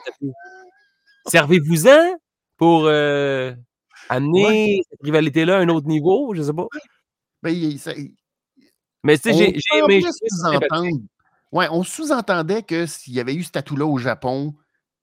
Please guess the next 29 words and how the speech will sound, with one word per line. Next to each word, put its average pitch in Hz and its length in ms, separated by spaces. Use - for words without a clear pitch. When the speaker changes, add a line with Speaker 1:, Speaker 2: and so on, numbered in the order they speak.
Speaker 2:
tu 147 100
sais, 143 60
puis - 120
qu'il, 120 260
quand 131 120
ils 131 140
étaient 131 140
ensemble, 127 440
qu'ils 120 120
étaient 113 100
amis 117 220
au 117 100
Japon, 117 500
quelque 117 120
chose 143 140
comme 110 120
ça. 123 260
Ou 127 60
en 131 40
tout - 80
cas, 185 80
ça 160 140
sous-entendait. 170 1120
Mais 160 160
c'était 208 300
très, 277 280
très, - 200
très - 180
sous-entendu. 101 720